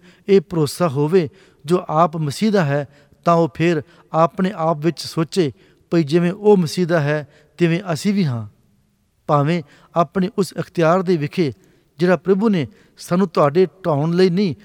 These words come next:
ਸਗੋਂ ਤੁਹਾਡੇ ਬਣਾਉਣ ਲਈ ਦਿੱਤਾ, ਕੁਝ ਵੱਧ ਕੇ ਅਪਮਾਨ ਕਰਾਂ, ਤਾਂ ਵੀ ਮੈਂ ਲੱਜਿਆਵਾਨ ਨਹੀਂ ਹੋਵਾਂਗਾ।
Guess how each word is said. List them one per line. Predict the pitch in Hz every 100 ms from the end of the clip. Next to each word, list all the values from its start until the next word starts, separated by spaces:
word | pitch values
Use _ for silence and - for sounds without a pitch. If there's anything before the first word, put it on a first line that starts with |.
| _
ਸਗੋਂ | - 185 190
ਤੁਹਾਡੇ | - 160 151
ਬਣਾਉਣ | 165 139 151 190
ਲਈ | 220 185 - _ -
ਦਿੱਤਾ, | 147 - 139 113 _ _
ਕੁਝ | - 190
ਵੱਧ | 160 170 196
ਕੇ | 196 190 -
ਅਪਮਾਨ | 160 151 139
ਕਰਾਂ, | 143 160 147 117 _ _ _
ਤਾਂ | 175 196
ਵੀ | 208
ਮੈਂ | 165 160 143 _ 139
ਲੱਜਿਆਵਾਨ | 151 156 156 147
ਨਹੀਂ | 175 175
ਹੋਵਾਂਗਾ। | 131 135 131 117